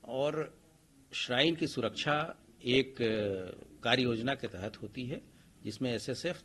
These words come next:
तथा स्थानीय पुलिस दोनों, अ, लोग वहाँ, अ, लगाए जाएंगे। और श्राइन के अतिरिक्त जो वहाँ आसपास के, अ,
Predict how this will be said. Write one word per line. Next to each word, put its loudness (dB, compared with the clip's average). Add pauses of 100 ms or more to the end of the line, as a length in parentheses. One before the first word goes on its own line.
तथा -2 (300)
स्थानीय -2
पुलिस -4 (420)
दोनों, 6
अ, -8
लोग 0
वहाँ, -6 (140)
अ, -12
लगाए -2
जाएंगे। -2 (680)
और 0
श्राइन 0
के -4
अतिरिक्त -4
जो -2
वहाँ -4 (280)
आसपास 0
के, -8
अ, -8